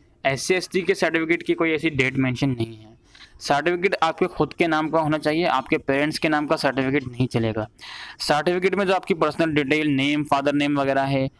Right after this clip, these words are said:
और टेंथ की marksheet में जो आपकी detail है वो same होनी चाहिए, अलग-अलग नहीं होनी चाहिए।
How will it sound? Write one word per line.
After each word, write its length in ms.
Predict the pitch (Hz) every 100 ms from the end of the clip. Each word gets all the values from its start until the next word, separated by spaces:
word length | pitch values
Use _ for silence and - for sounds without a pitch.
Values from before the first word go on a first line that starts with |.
| _ -
और 460 | - 135 135 139 - _
टेंथ 220 | 147 156 170
की 140 | 202
marksheet 380 | 180 165 - 160
में 100 | 160
जो 80 | 151
आपकी 240 | 147 - 143
detail 300 | 135 139 135
है 160 | 143 180 _ -
वो 60 | 143
same 260 | 139 139
होनी 240 | 127 120 135
चाहिए, 320 | 131 113 110
अलग-अलग 460 | 117 131 139 139 135
नहीं 240 | 127 131
होनी 140 | 120 123
चाहिए। 500 | - 113 110 110